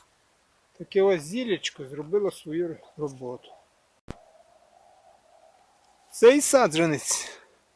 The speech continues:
був вкритий відром, бачите, тут, тут, тут. Пластмасовим відром просто тукан був накритий. Прихопило, тут ні, було мінус п'ять мороз.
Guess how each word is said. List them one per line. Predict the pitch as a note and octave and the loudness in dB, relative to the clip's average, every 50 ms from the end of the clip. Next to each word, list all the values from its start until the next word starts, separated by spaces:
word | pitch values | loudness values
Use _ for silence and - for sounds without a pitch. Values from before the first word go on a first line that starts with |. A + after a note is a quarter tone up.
| _ _ _ _ _ _ _ _ _ _ _ _ _ - | _ _ _ _ _ _ _ _ _ _ _ _ _ 0
був | A3 A#3 | 0 0
вкритий | G3 - - G3+ G#3+ G3+ G#3+ G#3 F#3+ | 2 6 10 10 10 10 10 6 4
відром, | F3+ G#3 G3 F#3+ F#3 D#3 C#3 B2+ A#2+ | 4 4 4 4 4 4 4 2 0
бачите, | C3+ D#3 F3+ - - - - - | 0 0 0 0 -2 -4 -6 -12
тут, | - - F3+ G3 C4+ - - - - - _ _ _ _ _ - | -6 -2 0 0 0 -2 -8 -12 -20 -20 _ _ _ _ _ -8
тут, | - F#3+ G#3 B3 - - - - - | -4 -2 -2 -2 -4 -10 -18 -10 -2
тут. | - E4+ - - - - - _ _ _ _ _ | 2 2 2 2 -2 -14 -20 _ _ _ _ _
Пластмасовим | - E3 D3 - - G3 G#3+ F#3+ - A#3 A3+ | -4 -2 -2 2 6 6 6 6 6 2 -2
відром | A3+ A3 G#3 G#3 F#3 D3 C3 | -2 -2 0 2 2 2 0
просто | - D3+ D3 - - - | -4 -6 -6 -8 -8 -14
тукан | D#3+ - E3+ E3+ E3 | -8 -6 -6 -4 -4
був | E3+ E3+ | -4 -6
накритий. | F3 F3 - - C#3 A#2 - - _ - - - - - - - _ _ | -6 -8 -8 -8 -10 -10 -10 -14 _ -20 -20 -20 -20 -20 -20 -20 _ _
Прихопило, | - F3 F#3+ - - A3 F#3 - D#3+ C#3+ C3 B2+ A#2+ | 2 2 4 6 4 2 4 4 4 4 4 2 0
тут | - G#3+ A#3 - - | -2 -6 -8 -8 -6
ні, | G#3+ D#3 C3+ C3 - - - - | -6 -4 -4 -6 -8 -12 -16 -14
було | C#3+ C3 C#3+ E3+ F3+ | -10 -6 -4 -4 -4
мінус | F#3 F#3 F#3 F#3+ F#3 - | -4 -4 -6 -6 -8 -8
п'ять | - - D#3+ D#3 D3 D#3 | -6 -2 -2 -2 -2 -2
мороз. | D#3 D#3 C#3+ B2 A#2+ - - - - | -6 -8 -8 -10 -10 -14 -16 -20 -20